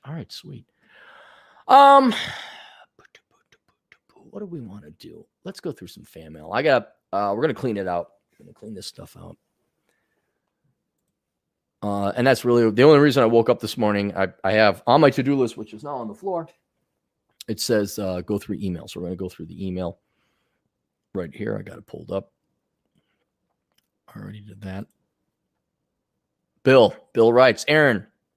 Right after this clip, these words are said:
I'm both a regular listener to you and a customer service rep. Coincidentally, I also work in New Jersey." Uh, by the way, I did a video called It's Not the Customer Service Person's Fault. "Amazon has some footing in New Jersey, so Steve might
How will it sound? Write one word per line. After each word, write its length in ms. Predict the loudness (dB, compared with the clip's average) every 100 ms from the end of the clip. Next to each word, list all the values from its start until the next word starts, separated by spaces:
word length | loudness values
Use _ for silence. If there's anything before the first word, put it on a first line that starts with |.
| _ _ _ _ -10
I'm 100 | -2
both 200 | -2 0
a 40 |
regular 340 | 0 2 2 2
listener 360 | 0 -2 -4
to 160 | -6 -4
you 200 | -2 -2
and 80 | -4
a 40 |
customer 360 | -6 -8 -8 -8
service 460 | -6 -4 -4 -8
rep. 400 | -8 -8 -8 _ _ _ _ _ _
Coincidentally, 640 | 4 6 8 6 6 6
I 60 | 6
also 240 | 6 4
work 200 | 0 0
in 100 | 0
New 140 | -2 -2
Jersey." 480 | 0 0 0 -4
Uh, 120 | -8 0
by 180 | 4
the 100 | 4
way, 100 | 4
I 40 | 4
did 160 | 2
a 40 | -2
video 440 | -4 -4 -2 -4
called 420 | -6 -10 -10 -10
It's 180 | -16 -14
Not 260 | -8 -8 -8 -10
the 380 | -10 -8 -8 -10
Customer 360 | -8 -8 -8 -10
Service 340 | -6 -8 -8
Person's 380 | -14 -18 -18 -16
Fault. 260 | -14 -14 -18 _ _ _ _ _ _ _ _ _ _ _ _ _
"Amazon 400 | 0 2 4 4
has 240 | 4 2 2
some 120 | -2
footing 340 | 0 2 2
in 100 | 0
New 160 | -2 -4
Jersey, 540 | -4 -4 -4 -6 -8
so 180 | -10 -8
Steve 500 | -6 -4 -2 -2 0
might 340 | 2 2 0